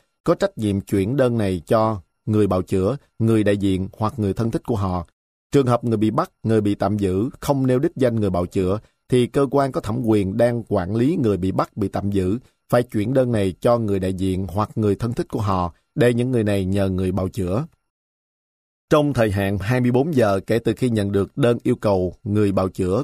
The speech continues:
của người bị tạm giam, thì cơ quan có thẩm quyền đang quản lý người bị tạm giam có trách nhiệm chuyển đơn này cho người bào chữa,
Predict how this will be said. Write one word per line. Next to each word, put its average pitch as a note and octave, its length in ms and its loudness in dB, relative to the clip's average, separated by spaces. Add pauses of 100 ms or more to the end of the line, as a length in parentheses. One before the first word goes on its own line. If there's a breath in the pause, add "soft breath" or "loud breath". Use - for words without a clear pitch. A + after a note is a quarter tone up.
của A#2+ 120 2
người A2 260 2
bị F#2 180 -2
tạm F#2+ 220 -4
giam, A2+ 280 2 (340 loud breath)
thì B2 220 2
cơ D3 240 0
quan C#3 200 0
có D#3+ 80 -4
thẩm B2 260 -4
quyền G#2 320 2
đang A#2+ 280 0
quản F#2+ 200 -2
lý B2+ 200 0
người A2 220 0
bị F#2+ 140 -2
tạm G2 240 -2
giam A2 240 2 (280 soft breath)
có E3+ 100 2
trách - 240 -2
nhiệm G2+ 200 0
chuyển G#2 280 -2
đơn B2 180 2
này F#2+ 300 0
cho A#2 160 2
người G#2 180 2
bào F#2 140 0
chữa, G2 380 0